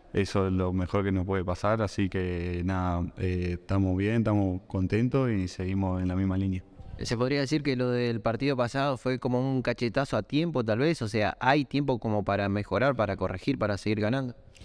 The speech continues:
Speaker 1: Sí, a veces las derrotas hay que tomarlas como oportunidades. Obviamente que a nadie le gusta perder y, y en un club como Peñarol las derrotas, eh, duelen y mucho por, por, bueno, por la historia y por lo que demanda,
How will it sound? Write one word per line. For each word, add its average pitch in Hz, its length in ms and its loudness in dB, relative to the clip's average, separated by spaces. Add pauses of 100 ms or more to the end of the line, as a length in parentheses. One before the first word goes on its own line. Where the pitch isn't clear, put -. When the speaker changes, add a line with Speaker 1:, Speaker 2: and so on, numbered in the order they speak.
(160)
Speaker 1:
Sí, 160 300 2
a 139 80 4
veces 139 680 2
las 117 160 2
derrotas 131 420 2
hay 127 80 2
que 110 100 0
tomarlas 104 640 2
como 98 240 2
oportunidades. 107 920 0
Obviamente 101 420 2
que 98 60 0
a 95 60 0
nadie 101 220 0
le 95 80 -2
gusta 95 220 0
perder 101 400 2
y, 95 260 0 (580)
y 92 100 2
en 95 140 4
un 98 140 4
club 107 500 0
como 98 260 0
Peñarol 101 640 2 (460)
las 101 220 2
derrotas, 101 640 0 (600)
eh, 95 960 2
duelen 117 460 2
y 101 80 0
mucho 113 400 2
por, 95 440 -2
por, 95 180 0
bueno, 95 260 2
por 90 100 2
la 87 120 0
historia 127 420 2
y 107 80 0
por 90 160 -2
lo 92 100 0
que 90 80 -2
demanda, 95 680 0